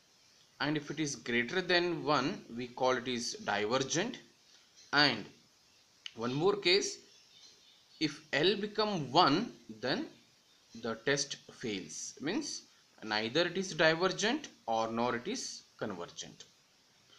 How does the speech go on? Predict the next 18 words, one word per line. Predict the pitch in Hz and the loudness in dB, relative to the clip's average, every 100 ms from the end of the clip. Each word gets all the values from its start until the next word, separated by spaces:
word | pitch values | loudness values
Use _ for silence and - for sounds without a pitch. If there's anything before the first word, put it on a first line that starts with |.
| _ | _
So | - 113 | -8 -6
this | 117 120 | -4 -6
is | 113 | -2
the | 120 117 117 117 - - - _ | 2 4 4 0 -14 -20 -20 _
case | 170 180 233 - - - - - | 0 2 0 -6 -10 -14 -20 -2
for | 117 117 117 113 - - _ 123 | 2 6 4 2 -4 -20 _ -12
D'Alembert | 123 165 - 123 127 123 160 226 - _ _ _ _ - | -6 -6 -4 -2 0 0 -2 -2 -14 _ _ _ _ -8
ratio | 120 113 - 127 92 - | -4 -2 -2 -4 -10 -6
test. | - - - - - - - _ _ - - _ _ | -6 -4 -6 -8 -18 -20 -20 _ _ -20 -20 _ _
So | - 160 | -6 -4
here, | 139 214 151 - - _ _ _ _ _ _ 113 | 2 4 4 2 -8 _ _ _ _ _ _ -2
when | 135 202 240 | 0 0 2
to | 262 | 2
apply | 196 185 190 | 2 4 2
this | 175 190 190 | 2 -4 -8
D'Alembert | - 135 147 202 156 160 165 165 226 - - _ | -8 -8 -4 -2 0 0 0 0 -2 -6 -18 _
ratio | 135 147 143 147 | -2 -2 -2 -4
test, | 143 208 - - | -4 -4 -6 -12